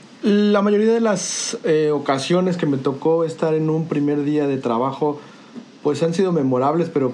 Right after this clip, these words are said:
porque han sido muy malas, ¿no? Eh, no es una, no es una cultura que todavía permea muchas organizaciones de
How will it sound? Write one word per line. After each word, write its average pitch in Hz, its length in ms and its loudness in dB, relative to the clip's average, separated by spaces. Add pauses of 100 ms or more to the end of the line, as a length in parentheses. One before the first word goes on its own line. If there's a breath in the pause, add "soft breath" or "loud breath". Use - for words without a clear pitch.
(340)
porque 131 280 -2
han 143 100 -2
sido 147 180 0
muy 139 320 0
malas, 113 560 -2
¿no? 156 380 -4
Eh, 131 280 0 (320 loud breath)
no 156 200 0
es 160 120 -6
una, 156 520 0
no 156 100 0
es 160 140 -2
una 175 260 4
cultura 139 720 0 (400 loud breath)
que 135 100 -2
todavía 139 760 0
permea 123 500 0
muchas 131 240 -4
organizaciones 123 880 -2
de 107 380 -4